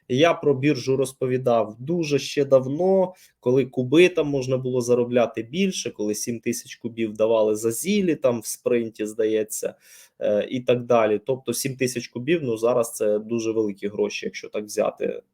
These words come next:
в плані аірдропу безкоштовного на біржі, на якій не так багато людей і конкуренція невеличка, але зараз ця конкуренція починає з'являтись.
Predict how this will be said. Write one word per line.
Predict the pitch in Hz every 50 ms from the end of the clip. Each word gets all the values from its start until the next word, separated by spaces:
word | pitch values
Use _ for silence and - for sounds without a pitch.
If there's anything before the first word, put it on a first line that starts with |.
| _ _ _
в | - - 53 58 - - _ -
плані | 123 117 107 110 110 110
аірдропу | 107 104 110 113 113 107 101 104 107
безкоштовного | 107 107 104 - - 113 110 - - 170 180 185 151 113 107 101 104
на | 104 101
біржі, | 107 117 131 127 123 110 110
на | 107
якій | 104 101 - 117 107 110 _ - - - _ _
не | - 123 135
так | 131 139 131 113 107
багато | 123 123 117 117 113 - 113
людей | 107 113 117 117 113 107 107 104 104 107 107
і | 101
конкуренція | - - 113 113 - 117 117 117 113 107 104 - - - - 104 104 101 101 98 95
невеличка, | 107 113 120 123 123 143 156 180 226 233 226 - - -
але | 110 113 131 147
зараз | 127 117 131 135 123 110
ця | - - -
конкуренція | - 110 110 - 113 120 123 120 120 - 107 - -
починає | 107 - - - 110 107 104 104
з'являтись. | - 117 117 113 110 101 - - - - -